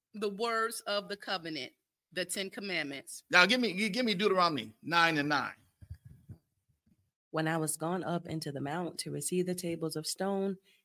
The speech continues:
Speaker 3: even the tables of the covenant which the Lord made with you, then I abode in the mount forty days and forty nights. I neither did eat bread nor drink water.
Speaker 2: First Kings chapter nineteen. Oh, I just,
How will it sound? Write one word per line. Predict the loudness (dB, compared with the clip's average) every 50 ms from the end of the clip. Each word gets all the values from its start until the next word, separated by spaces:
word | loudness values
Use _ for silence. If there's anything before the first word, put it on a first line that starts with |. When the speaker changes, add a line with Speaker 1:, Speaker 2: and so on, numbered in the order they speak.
| _ _ -2
Speaker 3:
even | -2 0 0 0 0
the | -2 -2
tables | -2 -4 -4 -2 -2 -4 -4 -2
of | -4 -4
the | -6 -6
covenant | -4 -4 -4 -2 0 0 0 0 0 -2 -4 -8 _
which | -6 -4 -4 -4 -4 -6 -6
the | -6 -6
Lord | -4 -2 -2 -2 -2 -2
made | -2 0 0 0 0 0 -2
with | -4 -6 -4 -2
you, | 0 2 2 2 2 0 -2 -8 -18 -20 -20 -20 _ _ -2
then | 0 0 0
I | 0 -2
abode | -2 -4 -4 -2 -2 0 0 0 0 -2
in | -2 -2
the | 0 0
mount | 0 0 -2 -4 -6 -10
forty | -8 -4 -2 0 0 0 0
days | 0 2 2 2 2 0 -2
and | -6 -8
forty | -8 -6 -6 -4 -2 -2
nights. | 0 2 2 2 0 -2 -6 -12 _ _ _ _ _ _ -18 -6 0
I | 2 2 4 4
neither | 4 4 2 2 0
did | 0 2 0 0 0
eat | 0 -2 -4 -4 -4
bread | -2 0 2 2 2 2 0
nor | 0 -2 0 -2 -2
drink | -4 -4 -4 -4 -2 -4 -6 -8
water. | -12 -12 -12 -12 -10 -10 -12 -12 -14 _ _ _ _ _ _ _ _ _ -10 -10 -10 -12 -2 _
Speaker 2:
First | 10 12 12 12 12 10 8
Kings | 8 8 8 8 6
chapter | 8 8 8 8 6 4
nineteen. | 4 6 6 6 6 6 4 2 2 0 6 _ 12
Oh, | 12 12 12 12 12
I | 12 12 12
just, | 10 8 6 6 6 4